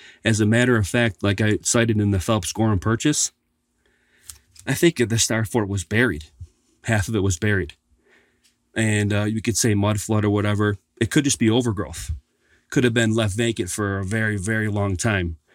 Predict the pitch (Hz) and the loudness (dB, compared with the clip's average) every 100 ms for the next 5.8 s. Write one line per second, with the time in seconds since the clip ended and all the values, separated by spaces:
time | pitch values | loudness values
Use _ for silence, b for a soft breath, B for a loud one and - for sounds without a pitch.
0 | b b b 104 104 95 - 98 - 135 | b b b 2 2 -2 -6 -4 2 2
1 | 131 101 127 117 113 127 185 110 - 104 | 2 2 2 2 0 0 2 0 -2 -2
2 | 127 135 - 110 107 - 98 98 110 104 | 0 0 -2 -4 -2 -2 -2 0 -2 0
3 | 120 104 - b b b b b - 123 | 0 -2 -4 b b b b b 0 2
4 | 113 101 131 120 104 110 117 - 139 139 | 2 0 0 0 2 0 -2 0 0 0
5 | - 104 95 - 117 110 101 | -2 -2 -2 -4 -2 0 -2